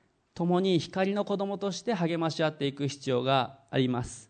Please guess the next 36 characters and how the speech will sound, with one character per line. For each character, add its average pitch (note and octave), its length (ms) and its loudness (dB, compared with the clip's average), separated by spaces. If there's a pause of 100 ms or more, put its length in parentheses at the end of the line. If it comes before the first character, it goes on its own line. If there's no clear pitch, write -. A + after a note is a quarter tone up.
(380)
ね、 B2+ 220 -4
キ - 100 -4
リ A3 80 2
ス G#3+ 60 -4
ト A#3 60 0
の A3+ 100 2
体 A3 320 6
と A3 140 2
し - 80 -4
て G3+ 140 2
い G#3+ 80 2
く A#3 100 0
つ - 140 -8
か F#3 260 8
大 D#3+ 180 6
事 E3 60 -2
な E3 100 2
こ D#3+ 100 -2
と D#3 120 0
を - 20 4
お C#3+ 40 4
伝 D3 240 4
え C#3+ 40 4
し C#3+ 60 -2
た D3+ 100 6
い C#3 60 4
と C#3 80 -2
思 C3 100 2
い - 20 2
ま B2 100 2
す。 - 100 -14
一 C4 180 0
つ A#3 100 -6
は、 G#3+ 160 6
ま A3 140 4
ず、 G3+ 380 0